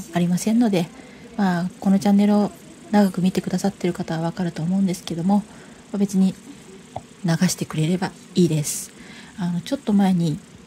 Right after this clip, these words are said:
Yモバイルに行った話を動画で上げたんですけど、再生回数四十回に対してアンチコメントが二件届いたんですよ。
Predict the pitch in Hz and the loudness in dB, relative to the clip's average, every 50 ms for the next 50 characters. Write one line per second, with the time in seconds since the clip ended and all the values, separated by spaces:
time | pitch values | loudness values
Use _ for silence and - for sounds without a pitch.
0 | - - - - - - - - - - - - - - - - - - - 170 | -20 -20 -20 -20 -20 -20 -20 -20 -20 -20 -20 -20 -20 -20 -20 -20 -8 -2 2 6
1 | 190 233 247 269 262 269 285 285 269 233 208 180 170 180 185 185 180 165 156 - | 6 8 8 6 6 4 2 2 2 2 2 2 2 2 2 2 2 2 -2 -4
2 | - - 170 - - - 185 165 180 185 185 190 185 - 190 180 170 170 156 147 | -4 -4 -4 -4 -4 -4 -2 2 2 2 2 2 2 2 0 2 2 2 0 -2
3 | - - - - - - - - - - - - - - 185 185 185 185 180 190 | -4 -8 -12 -18 -20 -20 -20 -20 -20 -20 -20 -8 -2 0 2 4 4 4 4 4
4 | 190 185 175 175 185 - 202 196 190 170 - - - - - 165 165 165 165 156 | 2 2 2 0 -2 -2 0 -2 -2 -2 -4 -6 -8 -6 -4 -2 0 0 -2 -2
5 | 185 - - - - - - - - - - - - - - - - - - - | -4 -8 -14 -20 -20 -20 -20 -20 -20 -20 -20 -20 -20 -20 -20 -20 -20 -20 -20 -20
6 | - - - - - 226 240 233 - 262 247 - 269 262 247 - 202 175 170 175 | -20 -20 -10 -4 -2 0 0 2 2 0 2 2 2 2 2 2 2 2 4 6
7 | 196 208 208 247 240 - - 214 190 170 165 165 - 170 165 165 - - - 170 | 6 6 6 4 2 0 0 0 2 2 0 -2 -2 -2 -4 -4 -4 -2 0 2
8 | 170 160 165 170 170 - - - - - - - 180 214 220 220 - - 269 233 | 2 2 2 0 -4 -6 -12 -16 -20 -8 0 4 6 6 6 4 4 4 6 6
9 | 220 202 - 180 170 170 196 214 - 220 190 175 170 - - - - - - 185 | 6 6 4 2 2 4 4 4 4 4 2 2 0 -4 -12 -20 -14 -8 0 2
10 | 180 185 175 175 170 165 165 - - - | 4 4 4 2 0 -4 -4 -4 -4 -4